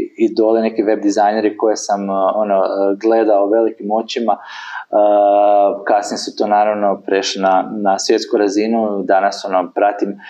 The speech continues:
više, kak sam ja iz područja dizajna, pratim više nekako business slash design, user experience i, i tako nešto. Ovaj,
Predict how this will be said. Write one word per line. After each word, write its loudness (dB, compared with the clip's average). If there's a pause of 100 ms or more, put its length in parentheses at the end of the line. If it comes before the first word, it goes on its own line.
(680)
više, 0 (560)
kak -6
sam -10 (300)
ja 4
iz -4 (100)
područja 2
dizajna, 2 (140)
pratim -2
više -2
nekako -2
business 0 (360)
slash 0
design, -2 (600)
user 2
experience 0
i, 2
i -2
tako 0
nešto. -2 (420)
Ovaj, 2